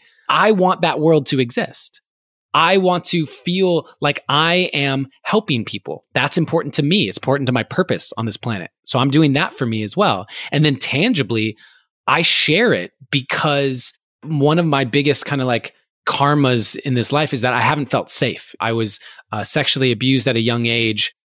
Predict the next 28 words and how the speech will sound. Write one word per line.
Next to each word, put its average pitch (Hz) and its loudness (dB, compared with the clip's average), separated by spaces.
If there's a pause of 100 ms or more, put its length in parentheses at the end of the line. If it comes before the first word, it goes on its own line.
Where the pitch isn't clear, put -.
My 113 -4
father's 139 2
from 127 -2
the 110 0
Philippines. 123 0
So 151 2
I 151 4
got 175 2
disciplined 135 0 (220)
with 135 2 (180)
belts - -2
and, 117 -2
like, 110 -6
wooden 113 2
things. 110 -8
And 120 -4
so 123 0 (460)
I 151 0
just 156 0
didn't 226 2
feel 139 2
safe - -2
for - -2
most 131 0
of 127 -4
my 120 0
life, 107 -4
physically 196 0